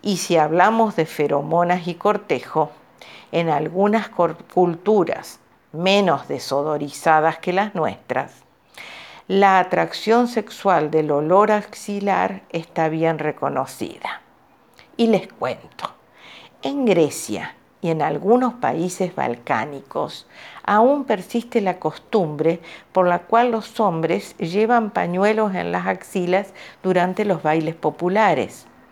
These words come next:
Y en el curso del baile ofrecen tales pañuelos a las mujeres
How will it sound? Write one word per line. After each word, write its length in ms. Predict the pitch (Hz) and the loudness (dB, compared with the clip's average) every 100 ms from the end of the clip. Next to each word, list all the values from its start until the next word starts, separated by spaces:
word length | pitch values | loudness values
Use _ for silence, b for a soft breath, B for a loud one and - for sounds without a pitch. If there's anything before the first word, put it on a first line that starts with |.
| B B B B B | B B B B B
Y 160 | 190 | 2
en 140 | 175 170 | 4 2
el 180 | 160 - | 0 0
curso 420 | 185 170 - 220 | 0 2 2 4
del 200 | 240 240 | 4 2
baile 520 | 247 208 185 208 302 - _ | 2 2 2 -2 -4 -10 _
ofrecen 840 | - 226 220 - 202 196 - 240 208 | 4 4 4 -2 2 2 2 0 0
tales 400 | - 165 185 196 | 0 0 0 -2
pañuelos 640 | 233 220 202 190 226 220 | -2 0 2 2 2 2
a 80 | 165 | 2
las 200 | 156 170 | 0 0
mujeres 640 | 196 190 180 165 175 - | -4 -2 0 2 0 -6